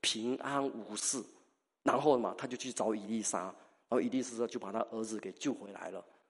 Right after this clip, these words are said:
大家有没有看见？真的是不一样的。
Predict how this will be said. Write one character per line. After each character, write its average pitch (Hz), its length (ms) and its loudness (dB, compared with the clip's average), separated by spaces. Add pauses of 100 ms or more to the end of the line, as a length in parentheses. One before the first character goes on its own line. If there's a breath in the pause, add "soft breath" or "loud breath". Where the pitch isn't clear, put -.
(460)
大 143 120 4
家 151 80 6
有 - 20 4
没 120 60 2
有 107 60 -2
看 120 200 0
见？ 104 240 0 (1040)
真 196 160 6
的 175 80 6
是 - 120 0
不 127 200 0
一 107 100 0
样 104 260 4
的。 92 160 -2